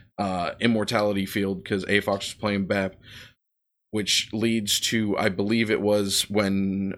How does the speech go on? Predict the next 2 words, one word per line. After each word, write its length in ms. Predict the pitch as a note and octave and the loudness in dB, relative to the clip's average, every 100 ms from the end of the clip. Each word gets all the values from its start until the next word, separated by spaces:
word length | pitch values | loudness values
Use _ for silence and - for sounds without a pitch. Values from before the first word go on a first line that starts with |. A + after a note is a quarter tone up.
| - | -4
uh, 640 | F#2+ F2 D#2 C2+ B1 - - - - _ _ _ _ _ _ _ _ _ _ _ _ _ _ _ _ - | -2 -2 -4 -6 -10 -14 -18 -20 -20 _ _ _ _ _ _ _ _ _ _ _ _ _ _ _ _ -4
Vulcan, 1160 | A2+ A#2+ - A#2 A#2 A#2 A#2+ A#2 A#2 A#2 A2+ | -2 -2 -2 0 0 0 -2 -2 -2 -4 -4